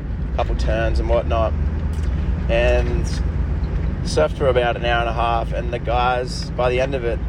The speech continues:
there's, like, a small crowd. They've called their mates. The boys on the beach are just losing it, frothing. I guess they haven't, don't get too many surfers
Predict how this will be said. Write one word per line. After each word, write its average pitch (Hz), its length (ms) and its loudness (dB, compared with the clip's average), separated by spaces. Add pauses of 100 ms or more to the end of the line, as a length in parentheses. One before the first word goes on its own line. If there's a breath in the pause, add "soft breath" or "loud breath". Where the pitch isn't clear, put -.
(120)
there's, 117 240 -2
like, 117 180 0
a 123 60 -2
small 123 460 0
crowd. 110 440 2
They've 113 180 -2
called 117 240 2
their 113 120 0
mates. 107 380 0
The 117 80 0
boys 117 340 0
on 117 100 -2
the 107 80 -4
beach 113 300 -2 (160)
are 110 260 0
just - 220 0 (440)
losing 117 360 -2
it, 117 120 -2
frothing. 113 420 0 (760 loud breath)
I - 40 -2
guess 113 220 0
they 120 80 2
haven't, 117 320 0
don't 117 160 2
get 117 140 0
too 120 120 -2
many 113 160 -2
surfers 110 640 0